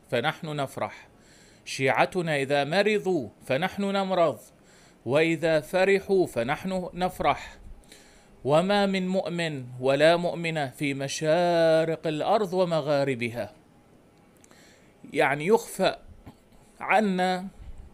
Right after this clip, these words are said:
حاله، عفوًا، أنا أعتذر لصوتي المتعب قليلًا، يخفى حاله عنا. أينما كنت نادي: "يا علي بن أبي طالب"، وتجد الإغاثة، "يا أبا الحسن أغثني"، وتجد الإغاثة.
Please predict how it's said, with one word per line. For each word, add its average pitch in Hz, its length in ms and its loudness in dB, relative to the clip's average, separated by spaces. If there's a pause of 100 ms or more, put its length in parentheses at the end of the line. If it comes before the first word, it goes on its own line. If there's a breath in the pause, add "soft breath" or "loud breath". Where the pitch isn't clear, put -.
(640)
حاله، 156 520 2
عفوًا، 120 300 -4
أنا 127 220 -6
أعتذر 131 380 -8
لصوتي 120 440 -6
المتعب 110 380 -6
قليلًا، 127 500 -6 (720 soft breath)
يخفى 208 500 2
حاله 175 640 2
عنا. 147 460 0 (680 soft breath)
أينما 180 460 0
كنت 185 500 -6 (180)
نادي: 147 420 -2
"يا 147 100 2
علي 139 340 -2
بن 127 180 -6
أبي 127 260 -4
طالب"، 117 360 -6 (720 soft breath)
وتجد 139 460 -2
الإغاثة، 131 600 -2 (140)
"يا 143 400 2
أبا 147 120 -2
الحسن 151 440 -6
أغثني"، 135 640 -6
وتجد 135 460 -4
الإغاثة. 139 680 0